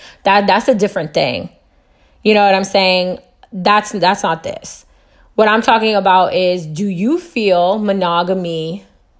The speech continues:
is a reality? Do you think someone genuinely one hundred thousand percent can be with one person for the rest of their lives and be fulfilled? Let's say I met you when I was sixteen.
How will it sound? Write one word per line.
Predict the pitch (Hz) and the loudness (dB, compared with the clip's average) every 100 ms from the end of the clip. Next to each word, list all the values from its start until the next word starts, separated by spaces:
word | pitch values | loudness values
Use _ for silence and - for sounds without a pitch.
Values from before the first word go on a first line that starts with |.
| _ _ _ _ - | _ _ _ _ -2
is | 196 | 2
a | 196 | 2
reality? | 190 185 202 311 190 175 | 2 2 2 0 -2 -4
Do | 147 175 | -4 -2
you | 202 302 | 2 0
think | - 262 247 254 - | 0 2 4 2 -4
someone | - 214 190 180 170 170 220 - _ - _ 175 | -4 -2 0 0 0 0 -6 -12 _ -20 _ -10
genuinely | 165 233 262 269 214 185 185 | -2 0 2 4 2 2 -2
one | 165 190 208 | -2 0 0
hundred | 240 - 254 247 254 226 | -2 -2 -2 2 0 0
thousand | 190 185 208 214 | 0 0 0 -4
percent | 247 - 180 139 107 _ _ _ _ _ _ _ _ _ _ _ - | -4 -2 -2 -2 -6 _ _ _ _ _ _ _ _ _ _ _ -6
can | - 240 | 0 0
be | 185 233 | 2 0
with | 254 190 | 0 -2
one | 165 196 226 | 0 -2 -2
person | - 220 226 | -2 -4 -4
for | 220 | -2
the | 196 185 | 2 2
rest | 180 - | 2 0
of | 226 | 0
their | 220 | 2
lives | 190 165 175 - | 2 0 -4 -6
and | 202 196 | -6 -4
be | 190 175 | -4 -8
fulfilled? | - 180 - 214 - - - _ _ _ - - | -8 -8 -4 -4 -4 -10 -14 _ _ _ -20 -6
Let's | 240 247 247 | 2 2 2
say | 269 | 2
I | 247 | 2
met | 214 220 | 0 -2
you | 214 | -2
when | 208 185 | -2 -2
I | 190 | -2
was | 180 | -6
sixteen. | - 185 - - 185 160 170 | -10 -10 -10 -10 -10 -10 -16